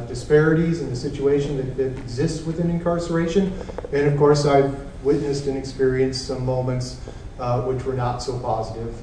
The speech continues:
and were quite negative and harmful, and that, uh, I'll definitely carry for the rest of my life.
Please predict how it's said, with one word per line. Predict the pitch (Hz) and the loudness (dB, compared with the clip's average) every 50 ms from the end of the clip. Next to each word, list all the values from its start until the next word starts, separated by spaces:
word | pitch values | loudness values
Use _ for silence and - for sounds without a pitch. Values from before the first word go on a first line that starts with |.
| - - | -12 -12
and | 120 117 113 113 117 120 | -10 -8 -8 -8 -8 -8
were | 120 120 | -8 -8
quite | 120 - 127 113 113 - - | -6 -4 -4 -4 -4 -4 -6
negative | 120 117 117 120 113 113 113 113 - - 120 | -6 -6 -6 -6 -6 -6 -6 -6 -8 -10 -8
and | 120 117 113 | -8 -8 -6
harmful, | 120 120 117 120 117 - 123 120 117 113 113 - - - - - - - - | -6 -6 -6 -6 -8 -6 -6 -6 -6 -6 -6 -8 -10 -12 -12 -12 -14 -12 -8
and | 123 120 120 117 117 113 113 | -6 -4 -2 -2 -4 -4 -6
that, | 117 117 117 110 110 - - | -6 -6 -6 -6 -6 -8 -10
uh, | 127 123 120 117 110 113 117 - - - - - - | -8 -6 -6 -6 -6 -8 -8 -10 -10 -10 -10 -8 -6
I'll | 123 117 117 120 120 - | -6 -4 -4 -4 -4 -4
definitely | 127 120 120 120 120 120 117 - | -4 -4 -4 -6 -6 -8 -8 -6
carry | - 127 120 120 117 | -6 -4 -4 -2 -4
for | 117 - - | -4 -6 -8
the | - 117 | -10 -8
rest | 117 117 113 - - | -6 -6 -6 -8 -8
of | 107 | -8
my | 113 120 123 | -6 -2 -2
life. | 123 113 107 104 110 | -2 -2 -4 -6 -8